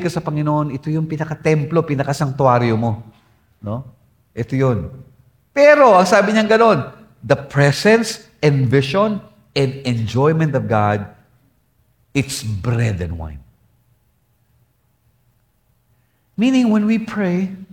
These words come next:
we just don't pray for, "Lord, pang-enroll.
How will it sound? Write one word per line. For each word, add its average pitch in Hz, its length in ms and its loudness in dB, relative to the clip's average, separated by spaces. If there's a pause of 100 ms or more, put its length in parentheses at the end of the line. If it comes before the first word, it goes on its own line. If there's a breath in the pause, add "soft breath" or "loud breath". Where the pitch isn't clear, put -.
(1300)
we 180 80 -2
just 262 240 -8 (240)
don't 220 240 -6 (240)
pray 240 240 -4
for, 208 400 -8
"Lord, 233 240 -8 (2000)
pang-enroll. 208 720 -4